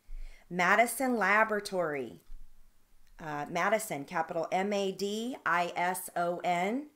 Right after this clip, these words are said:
Laboratory, capital L A B O R A T O R Y.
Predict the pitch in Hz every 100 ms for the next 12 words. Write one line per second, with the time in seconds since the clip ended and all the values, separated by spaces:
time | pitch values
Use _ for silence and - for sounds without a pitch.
0 | _ 170 190 202 190 180 180 160 151 143
1 | 175 160 170 160 - 180 208 220 208 190
2 | 185 180 - 180 214 - 180 180 175 175
3 | - 180 233 - 202 180 180 - - 165
4 | 190 185 165 170 170 170 151 131 147